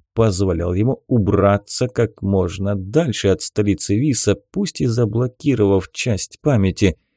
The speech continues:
Для чего? Почему? Зачем? После просмотра видеозаписи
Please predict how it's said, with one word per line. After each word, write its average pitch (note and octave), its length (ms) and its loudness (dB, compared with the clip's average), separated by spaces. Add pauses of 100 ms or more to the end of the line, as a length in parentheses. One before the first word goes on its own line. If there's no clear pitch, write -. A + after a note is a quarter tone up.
(340)
Для F#2 420 2
чего? G2 680 -2 (340)
Почему? A2 880 0
Зачем? A#2 680 0 (680)
После G3 300 0
просмотра A2+ 640 0
видеозаписи F#2+ 1000 0